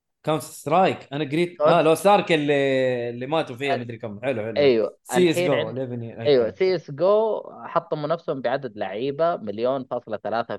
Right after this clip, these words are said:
Speaker 2: على نهاية الأسبوع. يعني، بس الويكند هذا، جمعة، سبت،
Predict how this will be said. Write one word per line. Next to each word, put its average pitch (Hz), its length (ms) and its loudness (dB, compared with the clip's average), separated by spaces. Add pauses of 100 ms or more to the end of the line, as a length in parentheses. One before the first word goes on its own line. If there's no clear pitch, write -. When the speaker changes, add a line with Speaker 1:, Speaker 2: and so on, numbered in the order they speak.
Speaker 2:
على 95 300 -6
نهاية 95 280 -12
الأسبوع. 90 420 -12
يعني، 92 180 -16
بس 113 220 -10
الويكند 101 400 -10
هذا، 90 240 -4
جمعة، 87 340 -14
سبت، 107 160 -8